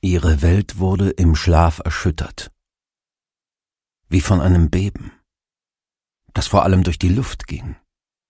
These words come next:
Etwas war auf den Boden aufgeschlagen, so dass sie die Vibration noch auf dem Holz spüren konnte, auf dem sie saß. Sie waren nicht stark genug, dass sie den Staub um sie herum hätten aufwirbeln können, aber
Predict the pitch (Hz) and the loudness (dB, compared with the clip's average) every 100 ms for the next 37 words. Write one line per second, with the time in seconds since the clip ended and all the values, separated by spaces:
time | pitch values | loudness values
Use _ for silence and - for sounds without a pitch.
0 | _ _ _ _ _ _ _ _ - 110 | _ _ _ _ _ _ _ _ -6 -4
1 | - 120 120 120 - 117 113 123 131 80 | 0 0 0 -2 0 0 0 0 0 0
2 | 71 76 87 78 87 92 98 101 - - | -2 -4 -6 -4 0 0 0 -2 -4 -20
3 | - _ _ _ - 87 95 87 82 92 | -20 _ _ _ -12 -8 -6 -6 -4 -4
4 | 98 - 95 - 90 120 123 117 - 117 | -4 -4 -6 -6 -2 0 2 0 -4 -6
5 | - 90 - 104 117 - - 71 69 71 | -2 -2 0 -2 -2 -10 -10 -8 -6 -4
6 | 73 82 71 - 71 - 80 71 71 67 | -4 -2 -4 -4 -8 -4 -2 -2 -4 -4
7 | 78 - - _ _ _ _ _ _ _ | -6 -6 -16 _ _ _ _ _ _ _
8 | _ _ _ _ _ _ _ _ - 82 | _ _ _ _ _ _ _ _ -12 -4
9 | 82 80 78 73 82 87 80 85 82 82 | 0 0 0 -2 -2 -2 0 0 0 -2
10 | - - - 120 139 - 78 80 87 78 | -6 -14 -8 -6 -6 -4 0 0 0 -4
11 | - 82 - 82 85 80 - - 107 135 | -6 -6 -4 -4 -2 -4 -4 -4 -2 -4
12 | - 87 85 80 78 80 87 78 78 85 | -2 -4 -2 -2 -2 0 0 0 -2 -2
13 | - 120 - 87 80 82 80 98 95 82 | -2 -4 -4 -4 -2 -2 -2 0 2 2
14 | 92 101 | 0 0